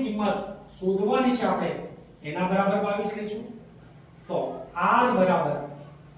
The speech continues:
બાવીસ ગુણ્યા સાત ને ઉપર મૂકો, બે અને બાવીસ ને નીચે મૂકીશું. તો બાવીસ, બાવીસ ને આપણે દૂર કરીએ ત્યારે ઉપર નીચે સરખી રકમ અંશ અને છેદમાંથી દૂર થશે. R બરાબર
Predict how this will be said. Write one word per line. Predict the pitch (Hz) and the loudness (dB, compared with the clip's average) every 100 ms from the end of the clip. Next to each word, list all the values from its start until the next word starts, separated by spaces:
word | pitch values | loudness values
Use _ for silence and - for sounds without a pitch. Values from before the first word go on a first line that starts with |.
| 147 | -6
બાવીસ | 160 185 233 247 - - - - - - 151 - | -2 2 2 0 -2 -6 -12 -20 -20 -20 -14 0
ગુણ્યા | 185 170 - - - - | 2 2 0 -8 -12 -12
સાત | 180 190 180 | -4 -2 0
ને | 185 170 | 0 0
ઉપર | 185 220 | -2 -2
મૂકો, | 220 226 247 240 - - - 170 | -2 0 0 -2 -6 -10 -14 0
બે | 208 - | 4 4
અને | 190 - | 4 2
બાવીસ | 160 151 143 | 0 0 -4
ને | 143 | -8
નીચે | 135 156 180 | -8 -4 -2
મૂકીશું. | 190 196 - 208 - - - - - - _ _ - - | -2 -2 -6 -8 -12 -16 -20 -20 -20 -20 _ _ -20 -14
તો | 139 - | -12 -4
બાવીસ, | 151 233 285 - | 0 0 0 2
બાવીસ | 202 202 202 | 2 4 2
ને | 190 | 0
આપણે | 185 190 | 0 0
દૂર | 190 240 254 | 0 0 0
કરીએ | 214 214 208 | 0 2 4
ત્યારે | 190 180 175 - - - - - - | 4 4 2 -2 -8 -14 -20 -20 -14
ઉપર | 180 240 | 0 2
નીચે | 226 202 202 | 2 0 0
સરખી | 185 175 220 | 0 0 0
રકમ | 202 196 190 | 0 0 2
અંશ | 196 185 | 2 2
અને | 190 190 | 0 0
છેદમાંથી | 185 185 190 190 | -2 0 0 0
દૂર | 220 247 | -2 -2
થશે. | 190 185 175 143 - - - - 185 - | 0 0 0 -2 -6 -14 -20 -10 0 2
R | 185 | 4
બરાબર | 175 170 170 | 4 4 2